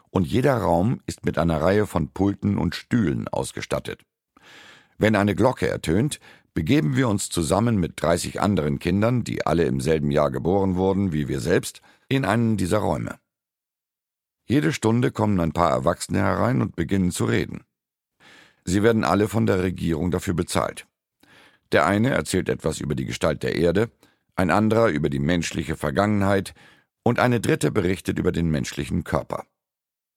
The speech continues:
Es ist leicht, sich über dieses Modell lustig zu machen, und fast jeder ist der Ansicht, dass es trotz aller vergangenen Leistungen heute bankrott ist. Doch bisher haben wir keine brauchbare Alternative entwickelt.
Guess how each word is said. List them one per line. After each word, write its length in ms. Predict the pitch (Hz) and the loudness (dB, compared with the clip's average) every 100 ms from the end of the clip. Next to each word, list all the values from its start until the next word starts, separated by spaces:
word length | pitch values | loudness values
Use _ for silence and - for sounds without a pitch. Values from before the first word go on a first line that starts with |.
| _ _ _ _ _ _ | _ _ _ _ _ _
Es 140 | 101 113 | -2 0
ist 180 | 117 | -2
leicht, 420 | 87 131 110 65 - | 0 2 2 -2 -8
sich 160 | 73 | -6
über 180 | 65 76 | -2 -2
dieses 320 | 73 76 73 | -2 -2 -2
Modell 300 | 73 73 80 | -4 0 2
lustig 400 | 80 101 - 65 | 2 -2 -4 -6
zu 100 | - | -4
machen, 340 | 76 76 73 - - - _ - | -4 -2 -6 -8 -14 -20 _ -8
und 120 | 87 | -4
fast 260 | 87 80 - | -2 -2 -2
jeder 300 | 110 107 87 | 0 2 2
ist 160 | 73 | 0
der 140 | - 58 | -2 0
Ansicht, 560 | 92 80 85 78 - - | 0 0 -2 -2 -12 -12
dass 220 | - 82 | -6 -6
es 180 | 78 - | -6 -6
trotz 320 | - 110 - | -2 0 0
aller 240 | - 95 92 | 0 2 2
vergangenen 540 | 85 82 92 85 82 | 0 2 2 2 0
Leistungen 720 | 76 80 80 - 92 87 80 | 2 0 0 -2 0 0 0
heute 260 | 85 80 76 | 0 0 -2
bankrott 500 | 80 76 - 120 - | -2 -2 0 0 0
ist. 260 | - - _ - - - - _ _ - | -8 -10 _ -20 -20 -20 -20 _ _ -6
Doch 120 | 98 | -4
bisher 540 | - 95 85 85 92 | -2 -2 0 2 2
haben 240 | 92 107 101 | 2 0 2
wir 120 | 95 | 0
keine 380 | - 85 90 104 | -2 -2 0 0
brauchbare 680 | 87 82 78 - 78 78 - | 0 -2 -2 -2 0 0 0
Alternative 640 | 76 87 92 - - 65 | -2 -2 -4 -4 -4 -4
entwickelt. 500 | 50 - - - - | -6 -8 -10 -12 -16